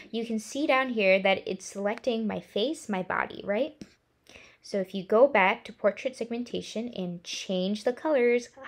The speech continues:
<gasps> look, at, now I'm Hulk. You can change the color of your body and your skin, and you can play around with the different blending modes. Look,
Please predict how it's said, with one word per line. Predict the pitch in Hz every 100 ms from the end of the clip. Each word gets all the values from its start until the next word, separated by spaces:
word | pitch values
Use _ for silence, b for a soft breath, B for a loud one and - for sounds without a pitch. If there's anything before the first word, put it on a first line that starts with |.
| -
<gasps> | - -
look, | - 381 -
at, | 359 -
now | 240 220 233
I'm | 269
Hulk. | 311 339 285 - _ _ _ _ _ _ _ _ _ _
You | 214
can | 214 220 202 202 - b -
change | - 202 202 233
the | -
color | 233 226 214 226
of | - 202
your | 226
body | 226 190 190 226 277 -
and | 202
your | 233
skin, | - - 185 233 - _ _ B B B -
and | 202 208 202 196
you | 214
can | 214 - 214
play | - 220 233
around | 233 190 196 262
with | 220 214 -
the | 202
different | 202 196 233 220
blending | 190 185 185 180
modes. | 180 170 214 269 - - _ _ _ _ _ _ _ _ _ _ _ _ _ _ _ _ _ - - _ _ _ _ _ -
Look, | - 311 -